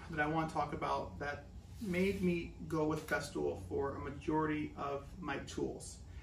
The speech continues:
And there are exceptions because Festool doesn't have a battery powered router, which I love having this Milwaukee. I got it on a sale.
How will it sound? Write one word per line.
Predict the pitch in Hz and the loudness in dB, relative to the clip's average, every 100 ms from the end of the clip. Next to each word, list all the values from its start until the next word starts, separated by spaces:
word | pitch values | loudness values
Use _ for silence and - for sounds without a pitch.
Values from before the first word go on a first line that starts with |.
| - - - | -12 -14 -4
And | 170 | 2
there | 175 170 | 6 8
are | |
exceptions | 190 - 160 - 165 156 | 6 4 2 2 0 0
because | 156 - 165 151 151 - - - - - - - - - - - | -2 -2 2 2 2 -4 -8 -12 -12 -14 -14 -14 -12 -12 -10 0
Festool | 165 165 175 | 2 4 4
doesn't | 175 170 | 6 4
have | 156 180 | 2 2
a | |
battery | 170 143 135 151 151 | 0 2 2 2 0
powered | - 135 147 147 | 0 2 2 4
router, | 170 - - - | 4 4 0 -4
which | - - - - - - - - 156 | -6 -6 -6 -10 -10 -12 -12 -8 0
I | 156 | 2
love | 143 143 147 151 - | 2 2 2 2 -4
having | - 147 139 139 143 | 0 4 4 4 -2
this | 135 | -2
Milwaukee. | 156 139 131 127 131 208 214 | -2 0 2 0 0 -2 0
I | |
got | 143 139 | -2 -2
it | - | -2
on | 269 | -4
a | - | -4
sale. | - - 135 147 233 | -4 0 2 4 2